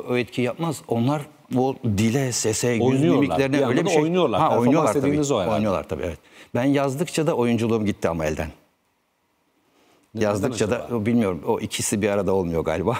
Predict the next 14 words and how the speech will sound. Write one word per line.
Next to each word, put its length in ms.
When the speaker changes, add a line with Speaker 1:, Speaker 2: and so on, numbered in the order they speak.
Speaker 1:
<laughs> 100
Ya 180
da 80
özel 300
bir 80
meslek 480
de 200
daha 140
lazım 420
yazmanın 420
yanına. 320
Neyse, 280
ondan 220
sonra, 420